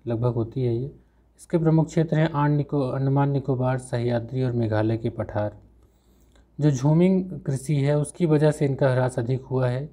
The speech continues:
साइडर, होलक, कैल, गुर्जन, लॉरेल, चंपा, रोडबुश आदि हैं, इसमें आसान है, इनका दोहन आसानी से किया जा सकता है।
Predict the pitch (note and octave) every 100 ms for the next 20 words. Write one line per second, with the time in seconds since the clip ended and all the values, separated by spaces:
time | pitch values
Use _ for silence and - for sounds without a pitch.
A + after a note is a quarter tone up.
0 | _ - C3 B2+ C3 A#2+ A#2+ B2 C3 -
1 | B2+ A#2+ B2 A#2+ A#2+ A2+ B2+ B2 A#2+ A#2+
2 | B2 B2 A#2+ A2+ A#2+ A2+ A2+ A#2 A#2+ A2+
3 | A2 A#2+ B2+ C3+ - C#3 D#3 B2 - A2+
4 | A2+ B2+ - - _ - C#3 C3+ D3+ C#3
5 | C3+ C3+ B2+ B2 B2 B2+ A#2 B2 B2 A#2+
6 | A2+ - A2+ A2